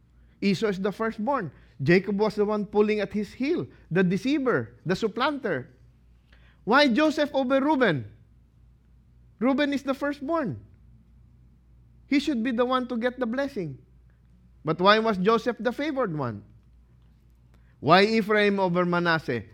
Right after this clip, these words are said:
Manasseh is the firstborn of the two children, the two sons born to Joseph while he was in Egypt. Why? What is the great equalizer? What is the common denominator? God's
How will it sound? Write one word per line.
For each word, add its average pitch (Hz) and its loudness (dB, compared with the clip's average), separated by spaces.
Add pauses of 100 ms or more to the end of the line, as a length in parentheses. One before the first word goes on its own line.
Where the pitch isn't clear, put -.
(120)
Manasseh 139 -2
is 143 -4
the 143 -4
firstborn 165 -2
of 135 -4
the 123 -2
two 247 -6
children, 147 -2 (300)
the 135 0 (120)
two 277 2
sons 180 2 (220)
born 240 4
to 262 -2
Joseph 180 4 (240)
while 165 6
he 185 8
was 185 4
in 202 -2
Egypt. 202 -4
Why? 147 4 (400)
What 220 4
is 190 0
the 190 2
great 202 2
equalizer? 190 2 (180)
What 247 4
is 226 -2
the 233 0
common 247 4
denominator? 220 0 (580)
God's 202 6